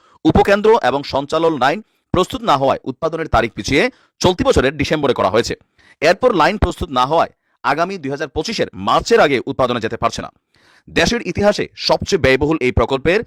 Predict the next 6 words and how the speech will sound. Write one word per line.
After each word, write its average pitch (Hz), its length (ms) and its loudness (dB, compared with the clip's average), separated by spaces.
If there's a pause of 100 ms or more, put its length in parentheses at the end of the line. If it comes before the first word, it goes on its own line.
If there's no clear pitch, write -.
(200)
অধিকাংশ 202 500 0
অর্থায়নই 143 380 -2
করছে - 220 -2
রাশিয়া। 104 340 -4 (320)
এক 123 220 -2
লক্ষ - 220 2